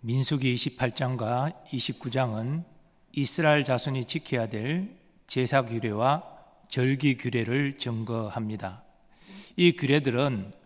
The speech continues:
어, 과거 삼십구 년 전 시내산에서 모세가 하나님께 받아 이스라엘 자손에게 전했던 것입니다.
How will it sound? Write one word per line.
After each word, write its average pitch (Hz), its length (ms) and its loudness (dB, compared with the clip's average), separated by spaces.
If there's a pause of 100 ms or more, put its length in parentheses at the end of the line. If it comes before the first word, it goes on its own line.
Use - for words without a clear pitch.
(840)
어, 98 280 -8
과거 131 680 6 (540)
삼십구 - 560 0
년 139 260 4
전 127 200 0
시내산에서 120 1000 0 (380)
모세가 147 400 4
하나님께 160 500 6
받아 147 560 6 (340)
이스라엘 143 400 4
자손에게 117 1000 -2
전했던 131 500 -2
것입니다. 107 600 -4